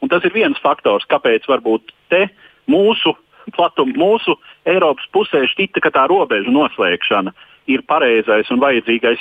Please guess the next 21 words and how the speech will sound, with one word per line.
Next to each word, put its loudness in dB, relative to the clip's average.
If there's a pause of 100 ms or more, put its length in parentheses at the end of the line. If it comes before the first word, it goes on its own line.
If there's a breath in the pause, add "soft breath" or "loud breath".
solis. 0 (680 soft breath)
Ā, 0
un 0
te 0
es 0
gribētu -2
teikt -2
vēl 2
vienu 0
lietu, 0
ko 0
es, -2 (100)
ā, 0 (260)
arī 0
kā 0 (260)
ļoti 0
būtisku -2
faktoru 0 (240)
gribēju -2
teikt. 0
Nu, 0